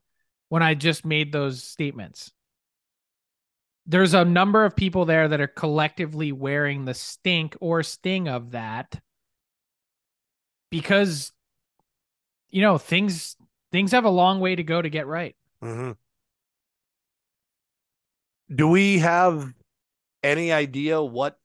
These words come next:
Speaker 2: like, from who you've talked to, do you get a sense as to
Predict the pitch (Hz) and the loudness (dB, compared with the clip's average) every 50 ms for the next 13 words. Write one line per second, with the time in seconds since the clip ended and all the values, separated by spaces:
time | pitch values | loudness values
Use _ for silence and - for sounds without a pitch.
0 | _ _ 135 131 127 123 - - 147 135 120 120 151 156 156 147 151 143 131 - | _ _ -4 -4 -4 -4 -4 -6 -6 -4 -2 0 0 0 0 -2 -4 -6 -6 -6
1 | 139 139 143 147 143 - - 151 147 151 139 131 117 131 139 147 143 131 - - | -4 -2 -2 -2 -4 -6 -8 -8 -8 -6 -6 -6 -6 -4 -2 -2 -2 -2 -4 -4
2 | - 131 135 139 156 147 - - 147 135 120 - - - 143 131 127 117 | -4 -4 -4 -4 -6 -8 -6 -4 -4 -4 -6 -6 -2 2 2 4 2 2